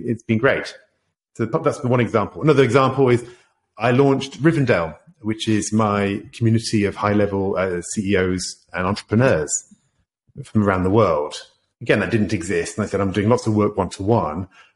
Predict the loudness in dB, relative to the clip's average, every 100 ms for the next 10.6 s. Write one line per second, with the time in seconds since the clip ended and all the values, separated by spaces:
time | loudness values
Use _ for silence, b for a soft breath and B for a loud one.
0 | _ 0 2 2 2 2 2 0 0 -4
1 | -4 -6 -4 -4 -4 -4 -4 -2 -4 -6
2 | -6 -8 -16 -4 -2 0 -4 -4 -4 0
3 | 0 -2 -6 -6 -2 0 0 -2 -14 _
4 | _ _ _ -8 -2 -2 2 2 2 2
5 | -2 -6 -6 -4 -4 -4 -6 -10 -12 _
6 | _ _ _ _ _ _ _ _ _ -4
7 | -2 -2 -4 -4 -2 -2 -6 -10 0 0
8 | 0 -6 -6 -2 -2 -2 -4 -8 -4 0
9 | 0 2 2 2 0 -2 0 0 0 -4
10 | -2 -2 -4 -4 -4 -4